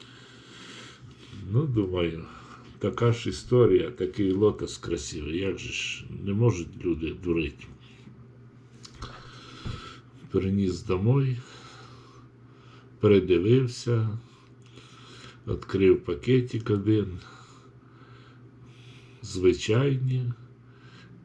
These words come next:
е, цибулі, цибулинки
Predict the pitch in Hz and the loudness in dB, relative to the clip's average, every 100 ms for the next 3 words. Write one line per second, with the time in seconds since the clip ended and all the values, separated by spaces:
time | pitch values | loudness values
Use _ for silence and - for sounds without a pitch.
0 | - - - - - 110 92 87 82 90 | -20 -20 -20 -20 -10 -6 -4 -2 -4 -6
1 | 95 - - - - 107 87 110 123 120 | -12 -14 -16 -10 0 0 4 6 6 6
2 | 113 110 - - - - 104 98 98 120 | 0 -2 -10 -20 -20 -8 -6 0 4 6
3 | 120 117 107 101 | 4 0 -2 -4